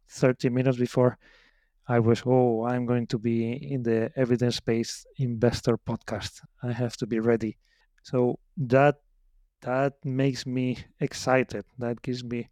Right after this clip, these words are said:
and also a little bit of s-, good stress. Okay, I'm, I'm stressed. When I finish, I will be tired, and I say, "Okay, now I, I, I want to relax," and I will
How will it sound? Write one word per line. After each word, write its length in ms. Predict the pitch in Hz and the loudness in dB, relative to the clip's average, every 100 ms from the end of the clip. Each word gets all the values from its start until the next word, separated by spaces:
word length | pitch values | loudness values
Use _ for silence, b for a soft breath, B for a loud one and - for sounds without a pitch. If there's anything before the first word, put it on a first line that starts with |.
| _ _ _ - | _ _ _ -8
and 220 | 131 131 | -4 2
also 300 | 156 - 156 | 4 6 4
a 20 | |
little 240 | 143 147 139 | 4 2 0
bit 240 | 139 143 | 0 4
of 220 | 135 - - | 2 2 -14
s-, 160 | - - - | -16 -16 0
good 280 | 165 190 - | 4 6 4
stress. 460 | - - 104 107 - - | -6 -6 -6 -6 -12 -6
Okay, 380 | 131 - 110 - _ 143 | -6 -4 -10 -10 _ -10
I'm, 300 | 127 120 120 | -6 -6 -4
I'm 260 | 131 127 120 | -4 -2 -4
stressed. 380 | - 113 101 - b b b _ - | -4 -4 -4 -10 b b b _ -18
When 340 | 123 120 123 | -4 -2 0
I 120 | 120 120 | 0 -2
finish, 540 | - 160 185 180 - _ _ 139 | 2 4 6 4 0 _ _ -4
I 140 | 131 | 0
will 140 | 123 | 0
be 140 | 110 117 | 0 -4
tired, 580 | - 151 151 151 147 - | 2 4 8 8 6 0
and 120 | 120 | -6
I 60 | 120 | -6
say, 140 | 120 | -8
"Okay, 180 | 110 117 | -12 -10
now 260 | 113 120 117 | -8 -4 -4
I, 140 | 117 - | -4 -2
I, 160 | 123 117 - | -2 -2 -4
I 100 | 120 | -2
want 240 | 110 110 113 | 0 -2 -4
to 100 | 107 | -4
relax," 580 | 104 127 139 135 - 120 | 2 4 6 4 -2 -10
and 160 | 113 | -6
I 120 | 113 | -2
will 260 | 113 110 110 | 2 2 0